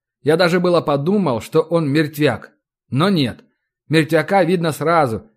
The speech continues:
его всё равно сила держит, а этот был пустой. Сила, скорее, в него как в яму провалилась и исчезла. Такого я пока ещё не видел,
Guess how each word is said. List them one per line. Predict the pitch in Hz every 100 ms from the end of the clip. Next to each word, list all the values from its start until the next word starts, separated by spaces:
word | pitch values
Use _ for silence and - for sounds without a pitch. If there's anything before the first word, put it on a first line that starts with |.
| _
его | - 151 226
всё | 185 214
равно | 208 202 226
сила | - 180 147
держит, | 123 143 117 101 - _ _ _
а | -
этот | 190 226 180
был | 160 196
пустой. | 135 170 202 - 175 101 - _ _ _
Сила, | - - 226 202 143
скорее, | - 135 170 180 117 -
в | 110
него | 139 175 208
как | 185 175
в | 117
яму | 131 185 151 120
провалилась | 135 131 123 160 214 143 - -
и | 143 170
исчезла. | 156 - 160 117 95 82 _ _ _ _ _ _
Такого | 127 190 190
я | 156 165
пока | 156 143 135 156
ещё | 143 -
не | 156 165
видел, | 165 156 104 80